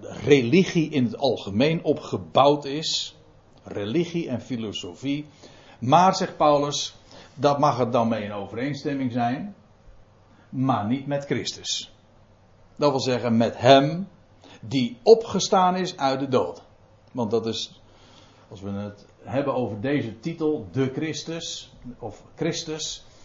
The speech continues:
dan hebben we het over een titel die aan hem is toegekend, officieel, krachtens zijn verrijzenis uit de dood. Nou, want, zegt Paulus,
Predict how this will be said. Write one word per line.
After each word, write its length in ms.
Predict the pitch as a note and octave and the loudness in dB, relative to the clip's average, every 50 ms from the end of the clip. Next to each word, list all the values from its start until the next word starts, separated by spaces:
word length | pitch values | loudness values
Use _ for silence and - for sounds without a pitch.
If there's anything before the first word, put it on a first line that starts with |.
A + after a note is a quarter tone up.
| - - - | -20 -18 -12
dan 120 | - A2+ | -10 -6
hebben 260 | G#2+ A#2+ C#3 C3+ B2+ | -4 -2 0 0 0
we 60 | A#2 A#2 | 0 0
het 120 | A2+ A#2 | 0 2
over 300 | A#2 A2+ G#2+ F#2+ G2+ G#2 | 2 2 2 2 0 -4
een 180 | G#2+ G2+ F#2 - - | -6 -6 -8 -12 -4
titel 460 | - - G#3+ G#3+ G#3+ A3 G3+ G#3+ G#3+ | -2 0 0 2 4 6 6 6 4
die 240 | E3 D3 D3+ D3 - | 2 0 -2 -2 -2
aan 220 | - A#2 A2 G#2 F#2+ | -4 -6 -6 -6 -8
hem 380 | F#2 - G#2 C3 E3+ G3 A3 | -8 -2 2 4 4 4 2
is 300 | - - A#2+ - - - | 0 -4 -4 -4 -4 -2
toegekend, 640 | - G#3 A3+ A3 A3 A3+ A3+ G#3+ A3 A#3 B3 A#3+ - - | -2 -2 -2 0 -2 -2 0 2 2 2 2 0 0 6
officieel, 840 | - F#3 G#3+ G3+ - B3+ A3 - - - C3 A#2 A#2 D3 F#3 G#3 - - - - - | 6 6 6 6 4 -2 -4 -2 -2 -2 0 0 0 -2 -4 -8 -12 -16 -20 -20 -8
krachtens 680 | - - F3+ F#3 F#3 C3+ B2+ - - E3+ E3+ F3 E3+ - | 0 2 2 2 2 0 -4 -6 -8 -8 -6 -6 -6 -2
zijn 280 | D#3+ B2 G#2+ G2 F#2+ F#2 | -2 -2 -2 -4 -8 -12
verrijzenis 840 | - - A2+ F#2 A2 A#2+ D3 E3 D3+ - - C#3+ C3+ C3 B2 - - | -12 -10 -8 -4 -2 0 0 0 -2 -4 -6 -6 -6 -6 -6 -8 -8
uit 360 | - B2+ B2 C3 C3 - - | -4 -4 -4 -4 -4 -8 -10
de 80 | - B2 | -8 -6
dood. 380 | B2 C3 B2+ - - - - - - - - - _ - _ _ - - - _ _ _ _ - - - _ _ _ _ _ _ _ _ _ _ _ _ _ _ _ _ _ - - - - - - - - - _ _ _ _ _ _ - - _ _ _ _ _ _ _ _ _ _ _ _ _ _ _ - _ | -4 -4 -4 -6 -8 -12 -16 -20 -20 -20 -20 -20 _ -20 _ _ -20 -20 -20 _ _ _ _ -20 -20 -20 _ _ _ _ _ _ _ _ _ _ _ _ _ _ _ _ _ -20 -20 -20 -20 -20 -20 -20 -20 -20 _ _ _ _ _ _ -20 -20 _ _ _ _ _ _ _ _ _ _ _ _ _ _ _ -6 _
Nou, 220 | - - - - - - - - - - - - - - - - - | 2 2 2 2 -4 -14 -20 -20 -20 -20 -20 -20 -20 -20 -20 -20 -18
want, 420 | - A#2 A2+ G3 C#4+ C#4+ B3+ B3+ B3+ | 0 10 12 12 12 12 12 8 6
zegt 220 | - A3 - - | 4 4 4 6
Paulus, 600 | - F#3+ E3 D3 D3 F#3+ B3 - - - - - | 6 6 8 8 8 8 6 6 2 -2 -4 -8